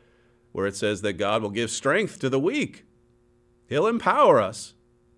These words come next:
He'll help us. I mean, life is short, <laughs> and it's given to man once to die, Hebrews nine twenty-seven.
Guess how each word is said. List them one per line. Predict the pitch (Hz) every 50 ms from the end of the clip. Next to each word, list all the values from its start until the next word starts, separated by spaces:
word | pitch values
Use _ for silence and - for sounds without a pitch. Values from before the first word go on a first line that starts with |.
| _ _ _ _
He'll | - 123 160 226
help | 208 180 202 262 269 - 131
us. | 104 95 92 -
I | 117
mean, | 117 147 147
life | 110 110 131 196 233 220 -
is | 113 104
short, | - - - 226 240 175 110 117 - - -
<laughs> | -
and | - 147 113 147 131
it's | 117 113 - -
given | - 151 165 185 175
to | 139 156
man | 135 135 143 165 165 147
once | 131 139 165 170 -
to | - 160
die, | 143 160 170 196 190 165 151 160 156
Hebrews | 131 139 143 156 160 139 131
nine | 143 147 156 156
twenty-seven. | - 165 160 160 143 - - 156 170 147 127 131 139 139 -